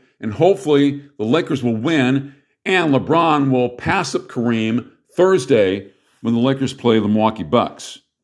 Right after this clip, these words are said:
Okay, I like the Lake Show in that game, by the way. Phoenix Suns at the Nets. Now, the Nets are playing without Kyrie Irving, who was traded to Dallas,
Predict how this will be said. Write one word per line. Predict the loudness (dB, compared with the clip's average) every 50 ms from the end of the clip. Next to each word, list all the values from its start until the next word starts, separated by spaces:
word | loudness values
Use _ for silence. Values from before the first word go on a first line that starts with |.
| _ _ _ _ _ _ _ _
Okay, | -12 -4 -2 0 0 0 0
I | 0 0
like | 0 0 0
the | 0
Lake | 0 0 0 0
Show | -2 -4 -2
in | -2
that | -2 -4 -2
game, | -2 -2 0
by | 0 0 -2
the | -2 -2
way. | -6 -6 -6 -8 -12 -18 _ _ _ _ _ 2
Phoenix | 2 2 2 0 -4
Suns | -2 0 0 0 0 0 -2 -4 -4 -6
at | -4 -4 -4 -2
the | 0 2
Nets. | 2 4 2 0 -2 -4 -8 -14 -14 _ _ _ _ _
Now, | -4 -4 0
the | 0
Nets | 0 0 -2 -4 -6
are | -10
playing | -8 -4 -2 0 0 0 0 0 -2 -6 -10 -14 -6
without | 0 0 0 2 4 2 2 2 2 0 -2 -6 -12 -20 _ _ _
Kyrie | _ -2 0 0 2 0 -2 -2
Irving, | -2 -2 -2 -4 -4 -4
who | 0 0
was | -2 -2
traded | -2 0 0 0 0 0 -4 -6
to | -2
Dallas, | 0 0 2 2 0 -2 -2 -4 -8